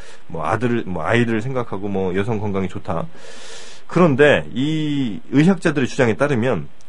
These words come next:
이 백신 효과 높이기 위해서 백신에 들어가 있는 특수 알루미늄이 이게 이제 들어가나 봐요. 그래서 이 알루미늄이 부작용을 일으킨다고 합니다.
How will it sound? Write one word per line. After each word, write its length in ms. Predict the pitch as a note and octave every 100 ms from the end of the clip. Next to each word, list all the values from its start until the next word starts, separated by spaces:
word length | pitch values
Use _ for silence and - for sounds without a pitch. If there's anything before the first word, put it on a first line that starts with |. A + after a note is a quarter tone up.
| -
이 80 | -
백신 320 | B2 - A3
효과 200 | G3+ E3
높이기 340 | A#2+ A2+ C#3+ A#2+
위해서 420 | G2 F#2 C3 D2
백신에 360 | - B2 G3+ F#3
들어가 280 | E3 D3 B2+
있는 300 | B2 G3 A3 - - - -
특수 540 | - A#3 - - A3 A#2+
알루미늄이 1120 | G#2 B2+ D#3 E3+ E3+ C3+ A#2+ G2 G2 A2+ -
이게 200 | E2+ F#2+ A2
이제 160 | G2
들어가나 340 | - A2+ A2 F2+
봐요. 320 | D2+ D#2 E2
그래서 200 | A2 G#2+
이 240 | C3 C#3 F#2+ - -
알루미늄이 600 | F#2 B2+ E3 D3+ A2+ G2+
부작용을 680 | F#2+ A#2+ D#3 D#3 C#3 G#2 D#2+
일으킨다고 460 | G#2+ A#2 A2+ F#2 G#2+
합니다. 340 | D#3+ F#2